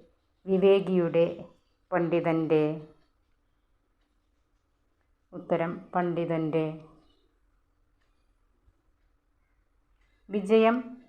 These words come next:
ഡാഷ് കൈകളിൽ സ്ഥിതി ചെയ്യുന്ന അവസരവും ഉണ്ട് എന്നാണ് പ്രഭാഷകൻ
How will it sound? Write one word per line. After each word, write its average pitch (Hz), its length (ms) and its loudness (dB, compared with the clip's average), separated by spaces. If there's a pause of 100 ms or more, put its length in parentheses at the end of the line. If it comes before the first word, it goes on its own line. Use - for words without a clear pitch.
(240)
ഡാഷ് 214 460 6
കൈകളിൽ 165 480 -2
സ്ഥിതി 185 400 -8
ചെയ്യുന്ന 170 540 0
അവസരവും 175 840 -4
ഉണ്ട് 165 380 -4
എന്നാണ് 165 480 -4 (640)
പ്രഭാഷകൻ 180 580 4